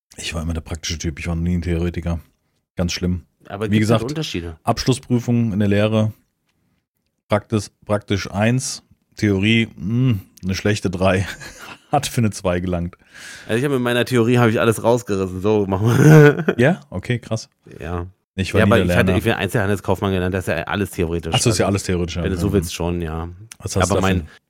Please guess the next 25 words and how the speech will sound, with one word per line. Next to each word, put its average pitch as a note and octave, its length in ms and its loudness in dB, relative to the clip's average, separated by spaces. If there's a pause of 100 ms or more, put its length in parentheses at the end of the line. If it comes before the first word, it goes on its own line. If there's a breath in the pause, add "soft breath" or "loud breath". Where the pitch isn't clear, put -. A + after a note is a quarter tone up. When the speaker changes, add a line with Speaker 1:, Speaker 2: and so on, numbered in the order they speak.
(240)
Speaker 2:
meine, G2 280 -6
meine F#2 380 -6
Arbeit, A#2 720 -4 (180)
die A2+ 120 -8
ich A2+ 100 -10
geschrieben A#2 320 -4
hab, G2+ 140 -2
war G#2+ 80 2
nicht A#2 180 2
so B2 80 -2
gut B2 320 0
und F2+ 260 -8
mit A2 120 0
meiner G2+ 240 0
mündlichen A2 720 2
Note G#2 540 -2
hab G2 160 -4
ich F#2+ 80 -8
das F#2+ 140 -10
alles F2+ 180 -4
wieder F2+ 120 -4
rausgerissen, E2+ 640 -4
weil G2 260 -4
ich - 200 -12
entsprechend, F2+ 840 -10